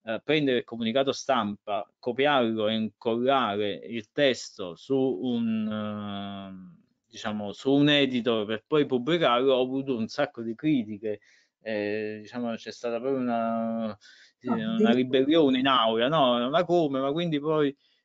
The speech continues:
Speaker 1: dobbiamo scrivere l'articolo?" Beh, eh, sai, il comunicato stampa è un contenuto che serve a questo, a, come dire, eh, far sentire un'unica voce da, da un organo, da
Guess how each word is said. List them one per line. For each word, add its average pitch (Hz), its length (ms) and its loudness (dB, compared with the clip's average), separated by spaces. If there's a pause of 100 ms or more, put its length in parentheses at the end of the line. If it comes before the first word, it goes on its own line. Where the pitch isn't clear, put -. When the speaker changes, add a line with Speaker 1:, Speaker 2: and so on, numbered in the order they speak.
Speaker 1:
dobbiamo 139 600 2
scrivere 160 600 0
l'articolo?" 123 680 0
Beh, 185 360 0 (420)
eh, 147 320 -2
sai, 135 520 2
il 143 100 -8
comunicato 190 500 0
stampa 160 600 4
è 165 240 4
un 135 220 0
contenuto 147 520 -2
che 127 120 0
serve 127 360 0
a 107 60 2
questo, 123 480 -2
a, 139 300 2 (340)
come 143 140 -10
dire, 117 560 -4
eh, - 40 -8
far 139 220 -2
sentire 160 420 0
un'unica 147 520 2
voce 139 480 2
da, 110 340 2
da 110 100 2
un 113 120 2
organo, 120 580 0
da 107 640 -6